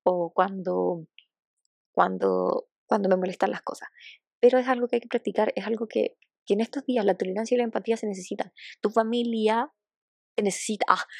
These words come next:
<laughs> soné como comercial, es como, "Tu familia te necesita. Únete a nosotros." <laughs> No, pero en serio. El que está al lado tuyo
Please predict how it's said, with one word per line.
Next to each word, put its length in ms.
<laughs> 680
soné 260
como 240
comercial, 640
es 180
como, 360
"Tu 100
familia 680
te 80
necesita. 600
Únete 360
a 40
nosotros." 580
<laughs> 680
No, 160
pero 140
en 40
serio. 240
El 80
que 80
está 120
al 80
lado 180
tuyo 360